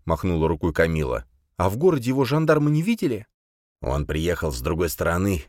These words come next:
уверенно произнёс полуночник. "Я всю ночь следил за дорогой". "Что случилось?" — спросила Камила. "Как что случилось?" — вскричал Салиман. "Случилось то, что он заявился сюда вместе со своим волком и натравил зверя на одного бедолагу.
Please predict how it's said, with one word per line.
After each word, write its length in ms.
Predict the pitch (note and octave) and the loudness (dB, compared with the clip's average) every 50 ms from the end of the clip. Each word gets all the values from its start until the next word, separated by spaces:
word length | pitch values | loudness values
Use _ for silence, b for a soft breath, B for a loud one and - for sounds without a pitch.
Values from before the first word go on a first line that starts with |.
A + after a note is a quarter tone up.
| _ _ - | _ _ -6
уверенно 380 | D#2+ D#2 E2 D2 D#2 D2+ D2 | -2 0 0 0 0 -2 -2
произнёс 400 | - D2 E2 D#2+ D2 E2+ E2 D#2 | -2 -2 -2 -2 -2 -2 -4 -4
полуночник. 760 | - - E2 E2 E2+ E2+ E2+ D#2 - - - C2 C#2 - - _ _ | -2 -2 0 0 0 0 -2 -2 -4 -6 -8 -10 -12 -14 -18 _ _
"Я 300 | C2+ C2 C2+ E2 F#2+ F#2+ | -8 -4 0 0 0 0
всю 260 | E2 - - F#2+ G2 | 0 -2 -2 -2 0
ночь 300 | G2 G2 G#2+ G#2+ D#2+ - | 0 2 0 0 -2 -4
следил 420 | - - E2 F#2 F#2+ E2 G#2 G#2+ | -6 -4 -4 -4 -2 0 0 0
за 140 | F2 D2+ F2+ | 0 0 0
дорогой". 640 | E2+ F#2 G2 G2 G2+ F#2+ F2 B1+ B1 A#1+ A1+ - _ _ _ _ _ _ _ _ _ | 2 2 4 4 4 4 2 0 -4 -10 -12 -14 _ _ _ _ _ _ _ _ _
"Что 320 | - - - - - E3 | -16 -14 -6 -2 0 0
случилось?" — 720 | D3 - - G2 A#2 - - G3 D3+ G2+ D#2 - - - - _ _ - | 0 0 -2 -4 -4 -2 -2 -2 -2 -2 -2 -6 -10 -16 -20 _ _ -20
спросила 480 | - - - E2+ - - E2 D#2 D2 | -8 -4 -2 -2 -2 0 -2 -2 -2
Камила. 500 | - D#2 D#2 D#2+ D2 C#2 B1+ G#1+ G1+ - - _ _ _ _ _ _ _ _ _ _ _ | -2 -2 -2 -2 -4 -4 -6 -6 -8 -10 -14 _ _ _ _ _ _ _ _ _ _ _
"Как 220 | - E3+ D#3+ - | 4 4 4 4
что 200 | - - - C3+ | 2 0 0 0
случилось?" — 600 | - - D3+ C#3+ - F3 E3 C#3+ B2 - - - _ _ - | 2 2 2 2 4 4 6 6 6 4 2 -4 _ _ -18
вскричал 400 | - - - F#2 - A2 F#2+ F2 | -10 -6 -4 0 4 4 4 4
Салиман. 440 | - G2 F#2+ G2+ G2+ G2 F2 D2 - - _ | 4 2 2 2 2 2 0 -2 -4 -10 _
"Случилось 480 | - - F3 D#3+ D#3 G3 G3+ G3 F3 - | -2 2 2 4 4 6 4 4 4 4
то, 140 | G#3+ G#3 F#3 | 4 2 4
что 200 | - - G#3+ G#3 | 4 4 4 4
он 100 | F#3 C3+ | 4 2
заявился 500 | A2+ E3+ F#3+ F3 G3 A3 G#3 - - E3+ | 2 0 0 0 0 0 0 0 -2 -2
сюда 240 | - G3 G#3+ G3 | 2 4 6 6
вместе 440 | D3+ B2 D#3+ F#3+ G#3 E3 - - G3 | 6 4 2 0 0 -2 -2 -2 -2
со 140 | D3+ F#3 F3+ | 0 0 0
своим 280 | - G3+ G#3 G#3 F3+ D3 | 2 4 4 4 4 2
волком 460 | G#2+ C#3+ F#3 G3+ F#3+ - G#3+ G3+ G3+ | 4 4 6 6 4 4 2 2 2
и 40 | G3+ | 2
натравил 340 | F3+ G3 F#3 G3 G#3 G#3+ | 4 4 4 4 4 2
зверя 320 | E3+ C#3+ E3 A3 A#3 A3 A3 | 0 0 2 2 4 4 4
на 120 | G#3 G#3 | 6 4
одного 280 | G3+ F#3+ A3 A3+ A#3 A#3 | 4 4 4 6 4 4
бедолагу. 640 | G3 A#3 A3 C#4 C#4 C4 B3+ G3+ D3 A#2 A2+ - | 4 4 4 6 6 8 8 6 6 4 2 0